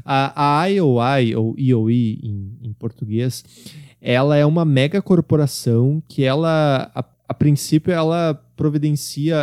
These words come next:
ela entrega toda a internet do mundo. Então, ela é dona de basicamente todos os pontos de internet do mundo.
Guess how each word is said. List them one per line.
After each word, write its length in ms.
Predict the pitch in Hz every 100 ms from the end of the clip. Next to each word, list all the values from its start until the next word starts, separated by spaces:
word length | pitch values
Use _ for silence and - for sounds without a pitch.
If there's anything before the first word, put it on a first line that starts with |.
| -
ela 380 | 131 143 139
entrega 840 | 143 135 - 127 127 151 139 120 110 _
toda 220 | - 185 185
a 40 |
internet 520 | 175 180 151 143 -
do 100 | 147
mundo. 320 | 147 120 113
Então, 160 | 107 120
ela 200 | 123 135
é 40 |
dona 560 | 131 117 131 151 160 156 131 143 -
de 160 | 123
basicamente 680 | 117 123 135 131 135 135 -
todos 240 | - 139
os 60 | 143
pontos 360 | - 135 135 131
de 120 | 127
internet 560 | 127 131 113 120 -
do 100 | 123
mundo. 360 | 117 113 120 135